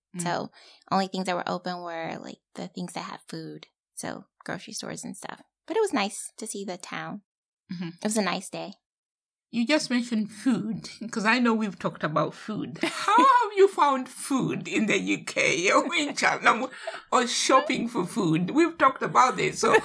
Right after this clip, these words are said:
Speaker 1: <laughs> I'm really looking forward to this conversation. <laughs>
Speaker 2: Well, it's not,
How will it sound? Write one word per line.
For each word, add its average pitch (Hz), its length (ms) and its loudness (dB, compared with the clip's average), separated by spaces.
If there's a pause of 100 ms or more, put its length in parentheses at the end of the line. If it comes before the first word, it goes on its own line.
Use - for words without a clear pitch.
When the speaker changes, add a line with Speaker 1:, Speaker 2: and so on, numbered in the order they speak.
(120)
Speaker 1:
<laughs> - 200 -4
I'm 247 240 4
really 247 360 6
looking 226 300 2
forward 185 280 2
to 190 80 -6
this 170 180 -4
conversation. - 840 -2
<laughs> - 40 4 (2000)
Speaker 2:
Well, 359 280 2
it's 392 200 2
not, 508 260 0